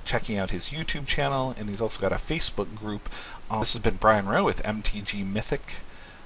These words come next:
Tech, the best misprint ever series. Whether you agree or disagree, I'd love to hear your comments and even see some,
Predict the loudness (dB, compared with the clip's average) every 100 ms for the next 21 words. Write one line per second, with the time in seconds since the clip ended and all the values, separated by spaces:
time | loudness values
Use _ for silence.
0 | -14 -14 0 2 2 0 -8 -6 -4 -4
1 | -4 0 2 2 0 0 0 0 0 0
2 | -2 0 4 4 2 -4 -4 -6 -6 -6
3 | -6 -6 -2 -2 0 -2 -2 0 0 0
4 | 0 -4 -6 -6 -2 -2 0 0 0 -2
5 | 2 4 2 2 0 0 -4 -4 -4 0
6 | 0 0 -2 -2 -2 -4 -6 -4 -4 -4
7 | -4 -6 -4 -2 0 -2